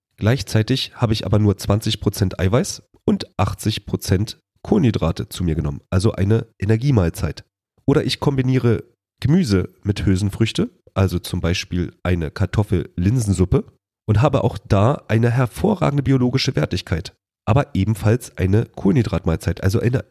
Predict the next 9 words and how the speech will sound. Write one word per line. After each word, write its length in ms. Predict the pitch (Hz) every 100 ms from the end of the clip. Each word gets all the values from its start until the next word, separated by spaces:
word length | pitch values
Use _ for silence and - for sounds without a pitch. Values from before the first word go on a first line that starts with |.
| _
Energiemahlzeit. 840 | 104 117 170 107 80 - 76 - - _ _ _
Und 100 | 113
das 160 | 131 -
gilt 180 | - 123
nun 100 | 110
mal 240 | 101 117
für 280 | 131 - - -
alle 280 | - 107 120
pflanzlichen 880 | - - 90 87 - 95 - 98